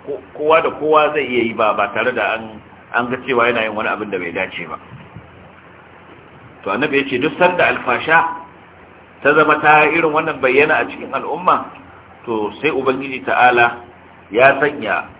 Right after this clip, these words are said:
wato, annoba da cututtuka iri-iri sun yaɗu a cikin wannan al'ummar.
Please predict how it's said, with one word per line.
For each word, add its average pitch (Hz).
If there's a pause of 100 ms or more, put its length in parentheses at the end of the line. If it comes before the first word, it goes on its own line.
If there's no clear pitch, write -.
(640)
wato, 101
annoba 110
da 113
cututtuka 135 (320)
iri-iri 143 (760)
sun 147
yaɗu 131
a 101
cikin 117
wannan 107
al'ummar. 95